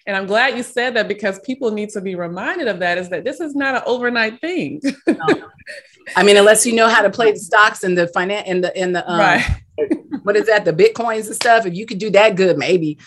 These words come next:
Speaker 2: But still.
Speaker 1: Right. And it's okay if it takes long. You don't have to be in a rush. I think with
Speaker 2: Right.
Speaker 1: the way things are today, everything is so fast. Like,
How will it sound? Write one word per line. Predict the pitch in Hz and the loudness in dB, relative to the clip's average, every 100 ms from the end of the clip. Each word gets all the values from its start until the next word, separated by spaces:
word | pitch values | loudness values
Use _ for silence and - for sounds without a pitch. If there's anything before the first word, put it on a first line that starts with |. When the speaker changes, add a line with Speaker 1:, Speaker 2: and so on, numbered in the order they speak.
| - _ 190 | -20 _ 2
Speaker 2:
But | 202 | 4
still. | 247 | 4
Speaker 1:
Right. | 208 - - - _ - - - _ _ _ _ - | 4 4 2 -8 _ -20 -16 -16 _ _ _ _ -2
And | 262 | -2
it's | 320 | -2
okay | - 269 269 - 269 262 196 160 185 - - | -2 -4 -4 -4 -2 0 -2 -4 -6 -10 -8
if | 208 | -6
it | 190 196 | -6 -6
takes | 196 170 185 | -8 -8 -8
long. | 170 185 | -6 -4
You | |
don't | 277 285 | -4 -4
have | 269 | -4
to | 226 | -4
be | 220 | -4
in | 196 | -2
a | 175 | -2
rush. | 185 156 185 196 | 0 0 0 -4
I | 196 | -4
think | 220 226 | -6 -6
with | 214 214 220 | -2 0 0
Speaker 2:
Right. | 165 - _ _ _ _ - | -2 -4 _ _ _ _ -6
Speaker 1:
the | 190 | 0
way | 202 220 | 2 2
things | 208 208 202 | -2 -4 -2
are | 180 190 | 0 0
today, | 196 190 | -2 -4
everything | 190 202 185 | -4 -6 -8
is | 175 - | -10 -6
so | 190 208 | -4 -4
fast. | 208 202 190 185 185 202 - | -2 0 2 2 0 -4 -4
Like, | 175 175 - | -2 -2 -8